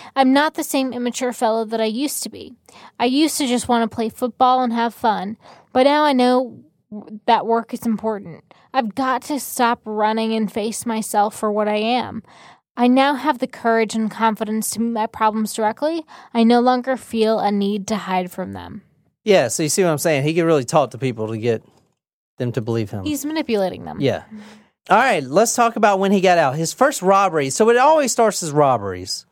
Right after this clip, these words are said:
Speaker 2: You know, so he's an indecent, he's an exposer, exhibitionism. He gets cut from the Packers. I mean, that, his whole life is gone. Now he's getting older.
Speaker 1: He's got nothing
Speaker 2: His
Speaker 1: else to do.
Speaker 2: chances are getting slimmer and slimmer. He's a bartender.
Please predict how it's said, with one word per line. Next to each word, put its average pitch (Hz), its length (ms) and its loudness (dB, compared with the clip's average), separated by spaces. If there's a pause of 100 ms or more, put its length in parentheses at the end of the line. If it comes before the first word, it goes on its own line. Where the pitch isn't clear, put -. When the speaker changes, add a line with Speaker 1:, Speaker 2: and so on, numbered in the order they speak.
(540)
Speaker 2:
You 190 80 2
know, 175 220 2
so 185 260 2
he's 196 220 2
an 185 100 2
indecent, 202 540 -2 (100)
he's 175 220 2
an 165 80 2
exposer, 208 920 2
exhibitionism. 175 960 0 (800)
He 151 100 2
gets 147 300 2
cut 226 320 2
from 220 140 -2
the 214 60 2
Packers. 180 720 0
I 202 60 0
mean, 247 140 6
that, 349 160 0
his 277 180 -2
whole 240 220 2
life 190 340 0
is 113 160 -8
gone. 127 400 0
Now 208 160 2
he's 196 140 0
getting 180 180 0
older. 208 440 4
Speaker 1:
He's 254 120 -8
got 220 120 -4
nothing 220 260 0
Speaker 2:
His - 80 4
Speaker 1:
else 233 60 -2
to - 120 -6
do. 220 80 2
Speaker 2:
chances 208 400 0
are 170 80 2
getting 156 200 -2
slimmer 202 360 0
and 185 100 0
slimmer. 208 480 2 (220)
He's 202 260 0
a 139 120 4
bartender. 147 1120 0